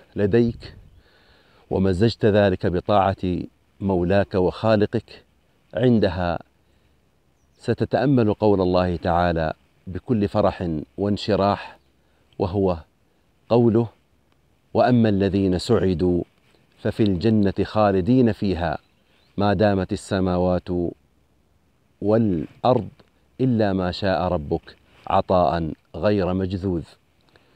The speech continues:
فلندم على طاعة الله، ولنعش في كنف عبادة الله، حتى نستلذ بتلكم السعادة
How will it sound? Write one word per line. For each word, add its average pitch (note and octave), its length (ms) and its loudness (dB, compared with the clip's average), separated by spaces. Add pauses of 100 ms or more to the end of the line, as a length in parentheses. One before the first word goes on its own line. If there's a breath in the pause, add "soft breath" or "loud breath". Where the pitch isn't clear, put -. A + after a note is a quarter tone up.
(320 soft breath)
فلندم B2+ 540 2
على G#2 260 0
طاعة F2+ 380 -2
الله، D#2+ 320 -4 (920 soft breath)
ولنعش A2 760 2 (100)
في G#2+ 260 -4
كنف A#2+ 440 -4
عبادة A2 580 2
الله، A#2+ 340 2 (680 soft breath)
حتى G#2 520 -2
نستلذ F#2+ 880 -2 (280)
بتلكم F#2 760 -4 (180)
السعادة F2 800 -2